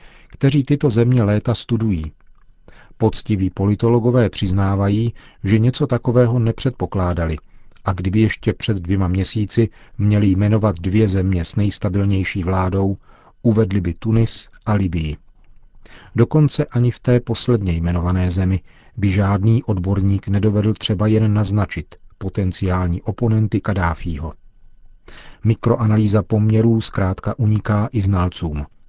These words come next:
A třeba, že je známo, že v těchto zemích hraje důležitou roli dělení obyvatelstva na jednotlivé kmeny, zůstává samotný tento pojem nejasný i pro etnology a sociology.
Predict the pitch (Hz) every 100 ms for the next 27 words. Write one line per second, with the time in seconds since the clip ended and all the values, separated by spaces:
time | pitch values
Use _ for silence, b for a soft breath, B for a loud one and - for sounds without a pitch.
0 | - - B B 101 - 123 120 117 113
1 | 98 104 95 101 107 101 - 98 - 90
2 | 92 95 101 - - 85 98 95 95 98
3 | 90 95 95 85 90 92 90 92 92 87
4 | 92 - 98 92 87 92 - - 95 92
5 | 82 85 92 - 98 82 - 90 92 101
6 | b b b b b b 110 101 104 -
7 | 127 139 143 113 120 123 - 131 120 113
8 | 113 107 113 101 82 92 101 - 113 107
9 | 107 b b b - 127 - - - -
10 | 107 104 101 98 110 95 98 - 95 82
11 | 78 73